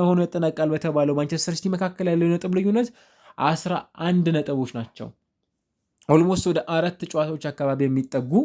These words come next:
እ፣ የጊዜ ሂደት ውስጥ የሚያስፈልግ አይነት ቡድንን እንድንመለከት ያደርገናል ማለት ነው። ስለዚህ ቡድኑ ባለፉት አስራ አምስት ጨዋታዎች በአስራ ሁለቱ ደግሞ ክሊንሺት ይዞ ወጥቷል። አንድም አይነት ጎል ኮንሲድ ያላደረገ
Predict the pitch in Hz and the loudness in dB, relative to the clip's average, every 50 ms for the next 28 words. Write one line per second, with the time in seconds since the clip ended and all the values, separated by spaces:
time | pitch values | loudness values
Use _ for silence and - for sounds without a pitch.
0 | - - - - _ _ _ _ _ 139 131 135 135 131 127 123 120 120 117 113 | 0 -6 -16 -20 _ _ _ _ _ 0 2 2 2 2 0 0 0 0 0 0
1 | 110 110 110 - - 135 139 120 120 139 175 180 170 180 175 165 170 156 156 - | 0 -2 -4 -2 0 0 0 0 2 2 2 4 4 4 4 4 2 0 0 -2
2 | 160 143 - 160 147 139 139 135 - - - 143 131 131 123 131 131 127 127 120 | -4 -8 -8 -6 -4 -4 -4 -6 -8 -8 -8 -4 -4 -2 -2 0 -2 -2 -2 -4
3 | - - - 147 160 170 165 151 139 147 143 139 131 123 120 120 - 139 143 147 | -6 -8 -4 0 2 2 2 2 2 2 2 2 0 -2 -4 -6 -6 -2 -2 0
4 | 139 135 127 127 123 120 120 117 - 127 123 123 117 120 113 113 110 120 117 113 | 0 0 0 0 2 0 0 0 -2 -4 -4 -2 0 0 0 0 0 0 0 2
5 | 107 107 110 110 110 - - 107 107 - _ - - - _ _ - 160 160 170 | 2 0 0 -2 -2 -4 -6 -8 -8 -10 _ -20 -20 -20 _ _ -2 2 2 4
6 | 170 165 170 220 262 285 285 339 302 226 165 143 147 170 196 196 180 180 180 165 | 2 2 2 2 2 2 2 0 -4 -6 -6 -2 2 4 4 6 6 4 2 4
7 | 151 156 160 160 170 165 - - 208 202 - - 202 185 175 165 160 156 - _ | 4 2 2 2 2 0 0 -2 -4 -4 -4 -2 -2 0 0 0 0 -2 -6 _
8 | _ _ - 156 170 - - 190 190 190 185 175 - - 190 196 208 262 311 - | _ _ -6 -4 -4 -4 -4 -4 -2 -2 -2 -4 -4 -2 -2 -2 -2 -2 -4 -6
9 | - 143 156 - - 165 - 202 185 180 185 185 190 180 - - 175 165 165 170 | -2 -2 -2 -2 -2 -4 -2 0 2 2 4 2 0 -2 -2 -4 -2 -2 -2 -2
10 | 208 233 - 202 185 185 170 - 208 170 170 156 151 139 131 131 - - - 113 | -2 -2 0 0 0 0 0 0 -2 -2 0 0 2 0 0 0 -4 -4 -4 -4
11 | 107 - - - - _ _ - 175 202 208 214 208 233 214 208 196 190 185 175 | -4 -4 -10 -20 -20 _ _ -2 2 4 4 6 6 4 4 4 2 0 0 -2
12 | - 165 156 160 160 147 - 165 156 143 - 160 151 147 143 143 139 139 135 135 | -4 0 0 0 0 0 -2 -4 -4 -4 -4 -4 -4 -2 0 0 0 0 0 -2
13 | 127 131 131 127 131 123 | -2 -2 0 -2 0 0